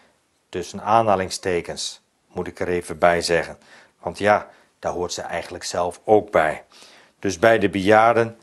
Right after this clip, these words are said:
met het maken van kaarten. Ze maakt de mooiste exemplaren en het begint al vroeg in het jaar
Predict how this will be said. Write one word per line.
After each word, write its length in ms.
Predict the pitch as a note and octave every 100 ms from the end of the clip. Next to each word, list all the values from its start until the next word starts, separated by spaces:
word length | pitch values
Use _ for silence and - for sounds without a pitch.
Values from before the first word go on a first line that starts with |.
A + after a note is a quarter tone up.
| _
met 200 | F#2+ G2
het 180 | F#2+ -
maken 580 | F#2+ G2 G2 - G2 E2 _ _
van 260 | - D#2+ D#2 - -
kaarten. 540 | G#2+ G#2 - - - _ _ - - -
Ze 180 | - F#2+
maakt 300 | G2 G2 -
de 80 | G2+
mooiste 580 | G2 C3+ D#3 C#3 - A2+
exemplaren 840 | G2+ - F#2 F#2+ F2 E2 F#2+ G2+ - - -
en 120 | G2
het 100 | F2+
begint 380 | G#2 B2 A2+ -
al 160 | E2+
vroeg 440 | - F#2+ F#2 - -
in 180 | - F#2
het 140 | F2
jaar 340 | F#2+ F2 F2+